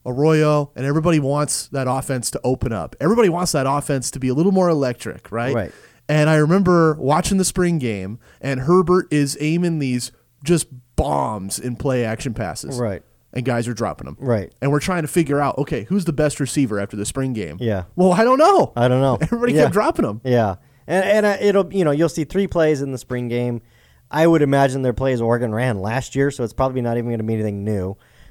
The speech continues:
Speaker 2: Um, they're certainly not gonna show any new formations. They're not gonna do anything to give North Dakota State film or to give Ohio State film. There's no reason to. So, uh, I, I just, I think we will have, here's the deal.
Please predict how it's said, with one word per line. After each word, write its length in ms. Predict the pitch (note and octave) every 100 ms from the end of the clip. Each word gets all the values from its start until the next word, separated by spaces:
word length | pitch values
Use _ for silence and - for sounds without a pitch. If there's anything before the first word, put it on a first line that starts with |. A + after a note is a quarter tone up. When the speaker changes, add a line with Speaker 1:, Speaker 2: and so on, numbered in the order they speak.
| -
Speaker 2:
Um, 440 | A2+ G#2+ G#2 G#2 F#2 C#3
they're 180 | C#3 B2+
certainly 380 | G3 E3 D3 C3
not 200 | B2+ C3+
gonna 140 | A#2+
show 200 | - B2+
any 120 | A#2
new 160 | A#2 B2
formations. 840 | - A#2+ G#2 G#2 G#2 G#2+ G#2 G#2 -
They're 140 | B2
not 160 | C#3+ C3+
gonna 180 | C3
do 240 | G#2+ A#2 A2+ -
anything 720 | F#3+ F3+ - B2 A2 A2+ -
to 120 | B2
give 420 | A2+ A2+ A2 - - - -
North 180 | C3+
Dakota 320 | - - B2 G#2
State 300 | A#2+ A#2+ -
film 460 | A2+ A2 G#2+ G#2+
or 120 | G2
to 60 | F#2
give 180 | G2+ F#2+
Ohio 320 | F2 G2+ G2+
State 340 | - G#2 -
film. 300 | A2+ G#2+ G#2 -
There's 160 | E3
no 80 | D#3
reason 420 | C#3+ A#2+ G#2 F#2+
to. 240 | - F2+ -
So, 320 | - F#2 - - _ _ _ _ -
uh, 220 | - - -
I, 120 | - -
I 80 | C#3
just, 300 | C#3 C3+ -
I 100 | D3+
think 240 | C#3+ E3 D3
we 80 | D#3+
will 180 | D#3
have, 320 | C3+ C3+ C3+ - _
here's 220 | C#3 E3 D3
the 60 |
deal. 220 | A2 G2+